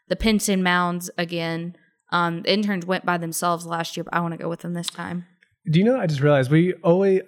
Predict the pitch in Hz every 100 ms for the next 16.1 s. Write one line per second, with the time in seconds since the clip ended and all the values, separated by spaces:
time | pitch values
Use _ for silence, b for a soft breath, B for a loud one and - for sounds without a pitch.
0 | - - - 170 151 139 135 127 123 -
1 | 147 139 - 170 151 151 160 156 175 -
2 | - _ 185 180 165 - 147 139 139 135
3 | 131 135 131 123 - - 156 135 127 127
4 | 131 131 - - 170 165 160 143 143 139
5 | 143 151 143 269 262 170 143 160 156 131
6 | 131 131 147 139 143 131 131 117 - 143
7 | 143 135 - 151 139 131 123 127 _ _
8 | _ _ _ _ 208 214 208 - 185 156
9 | 151 - - - 175 175 131 127 117 123
10 | 123 - b b b b 147 156 147 -
11 | _ _ _ _ _ _ _ _ - 170
12 | 214 277 - 214 - 151 190 196 220 233
13 | 170 139 147 147 143 135 127 131 165 _
14 | _ _ _ _ - 147 - 175 160 156
15 | 143 131 120 120 185 233 151 120 127 131